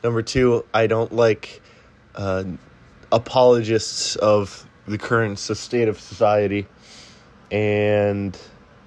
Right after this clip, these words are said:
uh, I think those are, yeah, those are the two ones. And I don't know how they're connected, but maybe we'll, maybe there's a connection in there somewhere. Okay, let's go. So, Starbucks.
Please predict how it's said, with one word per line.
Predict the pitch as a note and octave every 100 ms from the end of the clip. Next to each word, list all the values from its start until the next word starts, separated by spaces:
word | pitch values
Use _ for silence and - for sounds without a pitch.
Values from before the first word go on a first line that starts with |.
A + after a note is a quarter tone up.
| - - - - - - - - - -
uh, | G2+ - - - -
I | -
think | A#2+ A#2
those | A2 G2+
are, |
yeah, | A2 F#2+
those | F2 G2+ A2
are | G2+
the |
two | F#2 G#2
ones. | F2+ E2+ E2
And | E2 F#2
I | G2+
don't | G#2+
know | G#2+
how | G#2
they're | G#2+ G#2
connected, | - G#2+ G2+ F#2+ F2
but | F2
maybe | F#2 G2 G2
we'll, | F#2+ F#2
maybe | G2+ A#2+ G#2+
there's | G#2+ G#2
a | G2
connection | - F#2 - F2+
in | F2
there | E2+
somewhere. | E2 E2+ E2+ E2 - - - -
Okay, | F#2+ F#2+ D#2
let's | G2 -
go. | G2+ E2+ - - - - - - - - - -
So, | - G2+
Starbucks. | - - C#3 C3+ B2+ G2+ - - -